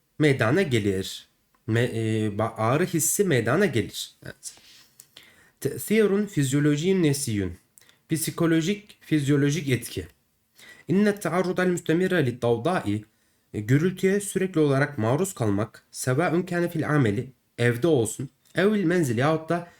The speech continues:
e, şey, e, işte olsun yahut da evde olsun, ev şer'i yahut da caddede olsun, yüvethiru te'thiran vadihan alel cihazil asabiyyi. Sinir sistemine <clears throat> e, aşikar bir tepki, etkiyle etki eder.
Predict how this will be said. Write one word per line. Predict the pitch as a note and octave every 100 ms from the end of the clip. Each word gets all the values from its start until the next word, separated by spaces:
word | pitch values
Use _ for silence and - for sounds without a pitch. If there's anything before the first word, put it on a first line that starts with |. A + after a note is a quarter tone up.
| _ _ -
e, |
şey, | G2 A#2
e, | G2+ A2 - -
işte | C3+ - F3+
olsun | G3 G3+ G#3+ G3+ -
yahut | C#3 D#3+ E3
da | A#2
evde | A2 A2 D3+
olsun, | E3 G#2+ - - _ -
ev | E3+
şer'i | F3 F#3 F#3+ C#3+ D3+ D3+ _ _ _ _
yahut | A#2 C#3+ F#3
da | B2+
caddede | A2+ A2 C#3 F3
olsun, | G3 G3 G3 F#3+ -
yüvethiru | D3 C#3 F3 F#3+ - C#3+ D3+ A3+ A#3 _ -
te'thiran | - - - G3+ D#3+ C#3
vadihan | D#3+ F#3 F#3+ - G3 F#3+
alel | D3 D3+
cihazil | C3+ C3+ F3+ F#3 D3+
asabiyyi. | - C#3 A2+ F2 - _ _ - _ _ _ _ - - - -
Sinir | - D3+ F#3
sistemine | - E3+ F3+ E3 F3 G#3 - _ _ _ _ _
<clears throat> | D#3 - E3+ C3+ G#2
e, | A#2+ A#2+ A#2+ A2+
aşikar | B2+ C3+ C#3 E3+ G3 F#3 C#3+
bir | C#3+ C#3+
tepki, | D3+ D3 - -
etkiyle | C3+ - F#3 G3+
etki | F#3+ -
eder. | G#2+